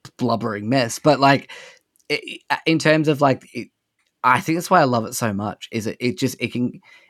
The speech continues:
it can tell such poignant and beautiful stories in seven minutes. Like, seven minutes these episodes go for.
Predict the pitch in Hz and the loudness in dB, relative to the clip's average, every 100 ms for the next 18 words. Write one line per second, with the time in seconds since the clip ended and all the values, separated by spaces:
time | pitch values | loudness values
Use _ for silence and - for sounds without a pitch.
0 | _ 143 151 143 135 139 135 - - 135 | _ 0 2 2 2 2 2 0 0 2
1 | 135 - - _ _ _ _ - 135 147 | 2 -2 -10 _ _ _ _ 2 4 4
2 | 147 - 120 123 120 113 - 110 120 123 | 2 0 -2 0 0 -2 -6 0 0 0
3 | 127 120 - 131 117 110 98 107 - 110 | 0 -2 -2 -2 0 0 -2 -6 -8 -8
4 | 104 - - - 147 151 143 120 110 - | -8 -6 -6 -2 0 0 2 0 -2 -6
5 | - - - - 120 110 - _ _ _ | -12 -12 -12 0 2 2 -6 _ _ _
6 | - - 202 202 208 196 147 123 110 - | -12 2 4 4 2 4 4 2 0 -8
7 | - - 117 107 107 101 104 98 - 95 | -12 -6 -4 -2 -4 -4 -4 -6 -8 -12
8 | - 95 - | -10 -12 -12